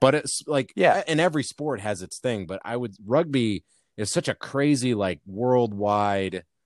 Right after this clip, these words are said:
Speaker 1: community. Like, you can go anywhere and make friends with the
Speaker 2: It's a worldwide
Speaker 1: Yeah,
Speaker 2: virus.
Speaker 1: and there's lots of people that are hopelessly infected.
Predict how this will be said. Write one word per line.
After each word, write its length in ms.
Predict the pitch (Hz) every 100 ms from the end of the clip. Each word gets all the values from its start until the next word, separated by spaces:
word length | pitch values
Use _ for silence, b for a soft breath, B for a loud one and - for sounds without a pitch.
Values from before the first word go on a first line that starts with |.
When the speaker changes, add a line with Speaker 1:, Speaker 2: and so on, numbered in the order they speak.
| _ _ _ _ -
Speaker 1:
community. 640 | 107 95 101 117 131 143
Like, 220 | 131 92 143
you 80 |
can 180 | 170 160
go 220 | 123 117
anywhere 560 | 107 123 98 90 82 78 _ _ _ _
and 160 | - 104
make 200 | 101 90
friends 580 | - 92 85 76 - - _ _ -
with 180 | 104 -
the 140 | 110 - _ _ _ _ -
Speaker 2:
It's 140 | 107
a 60 | 98
worldwide 500 | 95 104 98 107 98
Speaker 1:
Yeah, 300 | 87 92 117
Speaker 2:
virus. 260 | 120 95 87
Speaker 1:
and 320 | 90 87 78
there's 340 | 90 87 73
lots 280 | 87 95 -
of 100 | 95
people 280 | 101 90 92
that 120 | 87
are 80 | 82
hopelessly 480 | 90 92 90 90 90
infected. 600 | 87 101 95 85 80